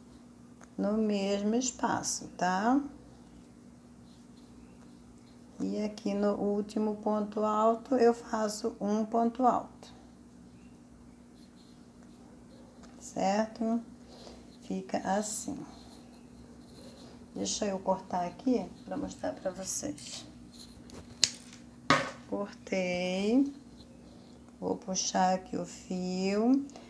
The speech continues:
Depois eu vou prender esse fio aqui atrás e queimar, que esse fio tem que queimar a pontinha dele, né? Vou puxar aqui,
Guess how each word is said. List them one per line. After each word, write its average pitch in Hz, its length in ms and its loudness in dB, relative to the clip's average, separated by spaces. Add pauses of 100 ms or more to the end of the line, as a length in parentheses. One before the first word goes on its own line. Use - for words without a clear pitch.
(200)
Depois 185 420 0
eu 190 140 0
vou 196 180 2
prender 196 520 2
esse 180 300 -2
fio 180 420 -2
aqui - 260 0
atrás 196 680 6
e 226 60 0
queimar, 220 760 8
que - 180 -6
esse 180 280 -4
fio 190 280 -4
tem 196 360 0
que 208 120 -10
queimar 208 1000 4 (480)
a 190 120 8
pontinha 214 580 2
dele, 165 420 4
né? 190 380 4
Vou 196 160 2
puxar 185 460 2
aqui, 220 640 6